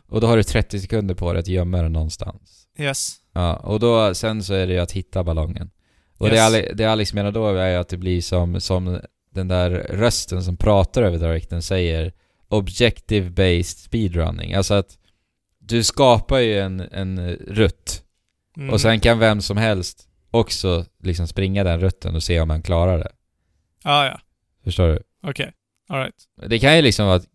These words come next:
Speaker 1: kul, och om man hittar någon väg som man tror att kommer vara jäkligt svår för andra, så får man, man får ju poäng och, ja, jag vet inte hur det kommer funka riktigt, men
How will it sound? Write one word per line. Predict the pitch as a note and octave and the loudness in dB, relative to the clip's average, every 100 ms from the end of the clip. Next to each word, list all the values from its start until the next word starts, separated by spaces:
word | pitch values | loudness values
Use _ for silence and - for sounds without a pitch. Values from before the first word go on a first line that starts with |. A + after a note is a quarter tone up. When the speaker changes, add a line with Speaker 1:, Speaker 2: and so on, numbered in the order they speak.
| - | -4
Speaker 1:
kul, | F2+ E2 | -2 0
och | F2+ F2+ F#2 G2 | 0 0 0 0
om | |
man | G2+ | 0
hittar | G2 G2+ A2+ | 0 -2 -4
någon | G#2 | 0
väg | F2+ E2+ | 0 0
som | - F2 | -2 -2
man | E2+ | -2
tror | E2+ F2 | 0 0
att | E2 D#2+ _ | 0 -4 _
kommer | - E2+ | -4 -2
vara | E2+ E2 | 0 2
jäkligt | F2 E2 G2 | 0 -2 -6
svår | - F#2+ E2+ | -4 -2 0
för | F2 | -2
andra, | E2 D2+ D2+ E2 | -4 -4 -6 -8
så | _ F#2 | _ -8
får | G#2+ | -4
man, | G2+ | 0
man | F#2+ G2 | 0 2
får | A2 | 2
ju | G2 | 2
poäng | G2 G2+ F2+ | 2 0 0
och, | E2 - | -4 -4
ja, | D#2+ | -6
jag | |
vet | D2+ D2+ | -6 -8
inte | E2 D#2+ | -8 -6
hur | |
det | E2 | -4
kommer | F2 | -4
funka | D#2+ F2 E2+ E2+ | -2 -2 -2 -2
riktigt, | D#2+ - - | -2 -6 -6
men | F2+ | -6